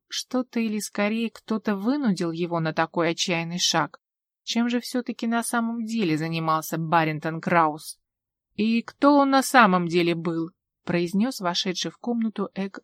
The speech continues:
Лорс, которого Эрни отсылал в Гуш, родной город Баррентона Крауса. Чутьё сыщика взвыло не хуже самой настоящей охотничьей собаки,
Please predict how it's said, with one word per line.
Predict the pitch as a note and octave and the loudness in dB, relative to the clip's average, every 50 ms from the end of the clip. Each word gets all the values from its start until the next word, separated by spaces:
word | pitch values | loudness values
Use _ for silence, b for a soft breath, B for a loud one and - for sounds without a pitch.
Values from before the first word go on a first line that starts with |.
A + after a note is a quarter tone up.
| - | -10
Лорс, | - G3+ G3 F#3+ E3+ D3 D3 - - - _ _ _ _ _ - | -8 -6 -4 -4 -4 -4 -6 -8 -10 -18 _ _ _ _ _ -4
которого | - E3+ D#3+ F3+ F3 F3 E3 E3+ - - - | -4 -2 0 0 -2 0 0 -2 -4 -4 -4
Эрни | - A#3 B3+ C4 A#3 F#3 D#3 - - | -2 -2 -2 0 -2 -2 -4 -6 -8
отсылал | - - - - F#3+ G3 G#3 G#3+ G#3 | -10 -10 -8 -8 -6 -4 -4 -6 -6
в | G3+ G3 | -8 -8
Гуш, | F#3 F#3+ E3 D3 - - - _ _ - | -4 -4 -4 -4 -4 -8 -12 _ _ -10
родной | G3 E3+ E3 E3+ F3 F#3 G#3+ A3+ | -6 -4 -4 -2 0 0 0 0
город | G3+ F#3+ G3 F#3+ G3 F#3 E3+ | -2 -4 -4 -4 -4 -4 -6
Баррентона | D#3 E3+ E3 E3+ E3+ E3+ - F3+ F3 F3 F3 | -6 -6 -6 -6 -6 -8 -10 -10 -10 -10 -10
Крауса. | - F#3 D#3+ D3 D3 D3+ - - - - F#3+ _ _ _ _ _ _ _ _ _ _ _ - | -8 -8 -8 -8 -8 -12 -14 -16 -16 -16 -18 _ _ _ _ _ _ _ _ _ _ _ -10
Чутьё | - - A3+ G#3 - - A#3+ C4+ C#4 | -4 -2 -2 -2 2 4 4 4 4
сыщика | - - B3 A#3+ A#3 - - G#3 - G#3+ | 4 2 0 2 2 0 -2 -2 -2 0
взвыло | G3+ G3+ F#3+ G3+ G3+ A#3 B3+ A#3+ A3+ | 0 0 0 0 0 2 2 2 2
не | G#3+ G#3 G#3+ | 2 0 0
хуже | - - - B3 A3+ A3 G3+ | -2 -2 -2 -2 -2 -2 -4
самой | - - A3 G#3+ G#3 G3 F#3+ | -2 2 2 2 4 4 2
настоящей | F#3+ F#3 - - G3 G3 G3+ G#3 G3 - F#3 | 0 0 -2 -4 -2 -2 -2 -2 -4 -4 -4
охотничьей | F#3 F#3 - G3+ G3+ G3 G3 F#3 F3+ - - F3+ | -6 -4 -2 -4 -2 -2 -2 -4 -4 -4 -6 -8
собаки, | - - F3 F3 F3 G3+ A#3+ B3+ - - E3+ F#3 | -4 -2 -2 0 2 2 0 0 0 -4 -10 -10